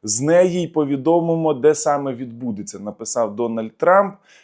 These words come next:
Каже, що мова йде про території, за які три з половиною роки точились запеклі бої, забравши життя багатьох українців і росіян. Зараз планують повернути частину цих земель та провести взаємний обмін. Процес складний, непростий,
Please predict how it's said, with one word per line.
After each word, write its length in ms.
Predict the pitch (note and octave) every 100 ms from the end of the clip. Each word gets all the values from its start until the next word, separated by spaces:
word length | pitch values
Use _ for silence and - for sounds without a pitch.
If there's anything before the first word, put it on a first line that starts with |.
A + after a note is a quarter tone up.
| _
Каже, 320 | - E3 E3+
що 200 | D#3+ D#3+
мова 320 | D3 E3 E3+ D#3+
йде 260 | C3+ D#3+
про 240 | D#3+ E3 E3
території, 720 | E3+ E3 D#3+ E3+ F3 F3+ E3
за 160 | C#3+
які 260 | C#3+ C#3 D3
три 280 | - D#3+ E3
з 60 |
половиною 580 | - D3 D3 C#3+ C3+ C3
роки 280 | C3+ B2+ A#2+
точились 480 | B2 A#2+ B2+ A#2 A2
запеклі 540 | A#2 A#2 A#2+ A#2 A2
бої, 420 | F#2+ A#2 A#2+ E3+
забравши 580 | D#3 C#3 A#2 C3+ C3 A#2
життя 460 | G2+ A2+ - D3 D3+
багатьох 560 | B2+ A2+ A2 C3 G#2+
українців 680 | A2 A2+ A2+ C3 B2 B2+ B2
і 40 | B2+
росіян. 560 | C3 C3 A#2 A2 F#2 - _ - _ -
Зараз 400 | G#2 E3 F3+ F3+
планують 440 | D3+ D3+ D3 -
повернути 540 | C#3 C3 C3+ C3+ C3
частину 580 | - D#3 D3 - C#3 A#2+
цих 260 | G#2 A#2 G2+
земель 380 | G#2+ A#2+ D#3+ E3+
та 160 | C3
провести 460 | - A#2+ B2+ B2 B2
взаємний 680 | G2 A2+ A2+ B2+ B2 B2 B2+
обмін. 440 | B2+ A2+ F#2+ F2 E2+
Процес 420 | G#2 G2+ A#2 G2+
складний, 500 | - G#2+ G2+ C#3+ E3+
непростий, 680 | B2+ G#2 G#2+ G2+ - D#3 D#3+